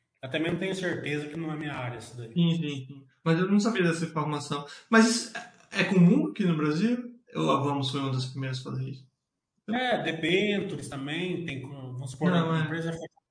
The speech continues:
Speaker 1: comprar debentures, certo?
Speaker 2: É, tinha, até os B D R tinham isso que caiu.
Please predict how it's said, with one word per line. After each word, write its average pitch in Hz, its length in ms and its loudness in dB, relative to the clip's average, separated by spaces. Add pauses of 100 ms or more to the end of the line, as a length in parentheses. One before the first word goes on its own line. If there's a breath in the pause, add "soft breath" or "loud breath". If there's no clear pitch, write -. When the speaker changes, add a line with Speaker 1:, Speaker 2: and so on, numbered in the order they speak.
Speaker 1:
comprar 170 360 2
debentures, 143 840 -4 (180)
certo? 143 220 0
Speaker 2:
É, 175 360 4
tinha, 202 360 4
até 196 180 2
os 208 100 6
B 220 120 8
D 214 80 6
R 165 380 8
tinham 143 280 -2
isso 131 320 -4
que - 120 -16
caiu. 131 460 -2